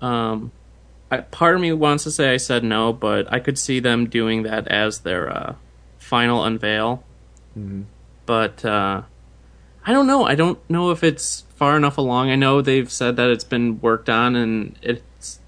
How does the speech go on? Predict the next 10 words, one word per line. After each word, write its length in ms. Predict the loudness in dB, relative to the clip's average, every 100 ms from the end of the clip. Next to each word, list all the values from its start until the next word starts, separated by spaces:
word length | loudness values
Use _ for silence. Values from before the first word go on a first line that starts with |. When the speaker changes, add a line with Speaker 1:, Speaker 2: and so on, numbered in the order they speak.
| -20 -20 -20 -20 -8
Speaker 1:
a 100 | -6
thing, 600 | -6 0 2 2 0 -2
but 340 | -2 0 0 -2 -10 -20 -20 -20 -20 -2
whether 240 | 2 2
or 60 | 4
not 320 | 2 2 0
they'll 120 | 0
actually 360 | 0 0 -2 -4
reveal 400 | -4 -4 -2 -2
it 160 | -2